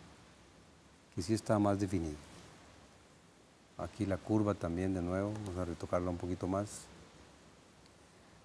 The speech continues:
Y luego el grosor nada más es subirlo un poquito aquí y aquí.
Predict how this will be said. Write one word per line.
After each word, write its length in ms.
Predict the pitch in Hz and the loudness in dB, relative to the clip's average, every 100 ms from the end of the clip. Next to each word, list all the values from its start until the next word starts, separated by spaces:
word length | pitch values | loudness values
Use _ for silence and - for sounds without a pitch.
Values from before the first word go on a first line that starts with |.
| - - - | -20 -20 4
Y 80 | 143 | 10
luego 380 | 160 180 196 165 | 12 12 12 10
el 260 | 127 117 117 | 8 8 8
grosor 400 | 131 120 180 180 | 6 8 8 10
nada 200 | 185 180 | 10 10
más 180 | 180 | 10
es 140 | 170 160 | 8 6
subirlo 320 | 160 156 160 | 8 8 8
un 40 | |
poquito 360 | 147 139 143 151 | 4 2 4 4
aquí 320 | - 135 131 | 4 4 6
y 80 | 127 | 4
aquí. 280 | 104 - | 4 2